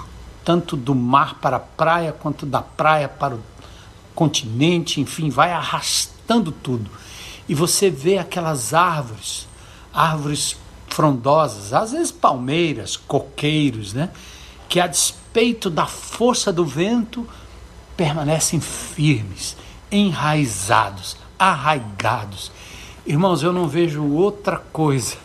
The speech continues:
que nós podemos pedir a Deus agora, nesse momento, do que perseverança. Até quando, Senhor? Firmeza,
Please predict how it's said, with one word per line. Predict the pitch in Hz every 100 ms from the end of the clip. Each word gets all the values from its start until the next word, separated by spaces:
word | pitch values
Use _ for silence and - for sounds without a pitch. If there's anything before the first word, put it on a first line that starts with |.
| - - - -
que | -
nós | 156 156
podemos | - 151 165 165
pedir | - 139 113 156 151
a |
Deus | 120 135 135
agora, | 131 113 135 123
nesse | 123 143 -
momento, | 123 113 123 123 -
do | 113
que | 117 - 123 117 - - - - -
perseverança. | 180 151 - - 160 135 117 120 131 - - - - - - - - - - -
Até | - 147 - 165 - -
quando, | - 185 190 185 143
Senhor? | 131 - 135 110 95 - - - - -
Firmeza, | - - 185 123 123 135 156 160 139 110 101